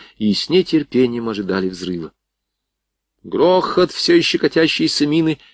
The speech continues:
постепенно ослабевал, один за другим раздались два небольших взрыва. «Не наша!» быстро прошептал прапорщик. «Японец, верно, хочет её остановить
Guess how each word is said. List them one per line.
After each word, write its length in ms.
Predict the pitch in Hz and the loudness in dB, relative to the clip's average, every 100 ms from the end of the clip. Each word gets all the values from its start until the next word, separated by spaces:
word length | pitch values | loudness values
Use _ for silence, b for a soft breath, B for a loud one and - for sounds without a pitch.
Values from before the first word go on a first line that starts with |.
| b | b
постепенно 520 | 123 - 117 151 147 | -6 -4 -2 0 2
ослабевал, 760 | 143 - 143 143 151 147 120 85 B B | 0 0 -2 0 2 2 2 0 B B
один 380 | 107 98 101 131 | -4 -2 2 2
за 80 | 107 | 2
другим 420 | 107 104 151 156 | 2 2 2 2
раздались 480 | 135 104 113 139 107 | 2 2 2 2 0
два 300 | 82 135 143 | 0 -2 0
небольших 460 | 135 123 - 143 117 | 0 -2 -2 -2 -4
взрыва. 440 | 87 147 135 107 B B B | 0 0 2 0 B B B
«Не 200 | 92 98 | -4 -4
наша!» 800 | 98 113 107 101 - 104 95 87 _ _ _ _ | -4 -2 -2 -4 -4 -4 -4 -8 _ _ _ _
быстро 500 | 90 107 - - 98 | -2 0 0 -2 -4
прошептал 500 | - 95 98 104 101 | -4 -8 -6 -2 -2
прапорщик. 640 | - 110 101 90 - 101 - B B - | 0 -2 -2 -6 -6 -8 -16 B B -10
«Японец, 640 | - - 98 98 95 - | -10 -2 -2 0 -2 0
верно, 220 | 104 98 | 0 0
хочет 340 | - 95 - 120 | -2 -2 -2 0
её 160 | 101 | 2
остановить 720 | 95 - 113 95 107 104 - | 0 -4 -2 2 2 2 -4